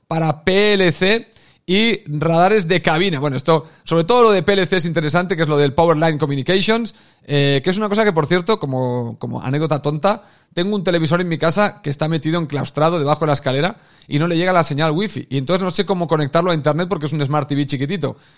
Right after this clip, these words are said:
Justamente nos han dicho, con P L C, conecta el router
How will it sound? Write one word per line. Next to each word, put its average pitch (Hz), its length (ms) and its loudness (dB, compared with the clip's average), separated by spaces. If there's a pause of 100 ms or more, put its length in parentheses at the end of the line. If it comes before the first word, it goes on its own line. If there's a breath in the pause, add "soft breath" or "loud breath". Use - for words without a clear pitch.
Justamente 160 440 0
nos 151 140 -2
han 143 100 -2
dicho, 180 320 -2
con 139 140 -4
P 143 80 -4
L 123 140 -4
C, - 340 -8
conecta 139 600 -2
el 139 80 2
router 147 460 0